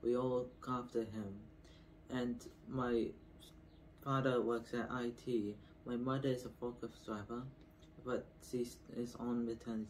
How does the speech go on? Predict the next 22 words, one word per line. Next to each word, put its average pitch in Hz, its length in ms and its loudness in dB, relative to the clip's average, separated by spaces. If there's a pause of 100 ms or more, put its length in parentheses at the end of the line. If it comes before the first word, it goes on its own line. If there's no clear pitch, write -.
(140)
leave, 101 320 -2 (340)
and 120 100 0
she 117 80 0
takes 113 320 -2 (100)
care 120 180 2
of 113 120 -2
my 117 200 2 (120)
two 113 120 0
baby 107 280 0
brothers. 104 640 -4 (420)
My 127 140 -2
sister 131 640 0
fights 120 220 0
with 113 120 -6
me 117 140 0
a 113 60 0
lot, 110 340 -2
but 120 220 0
we 117 100 6
still 120 220 0
get 113 200 -2
along, 110 400 -6